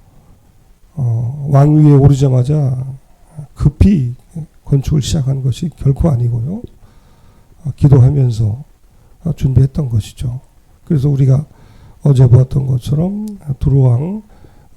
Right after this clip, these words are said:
어, 히람을 통해서, 어, 레바논의 백향목과 여러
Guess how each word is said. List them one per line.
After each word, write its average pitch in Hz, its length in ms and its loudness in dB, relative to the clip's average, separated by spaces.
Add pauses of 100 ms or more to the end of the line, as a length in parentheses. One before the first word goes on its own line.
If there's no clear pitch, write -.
어, 143 220 -12
히람을 180 380 2
통해서, 127 640 -2 (180)
어, 147 180 -6
레바논의 131 640 2
백향목과 131 920 -2 (760)
여러 127 580 2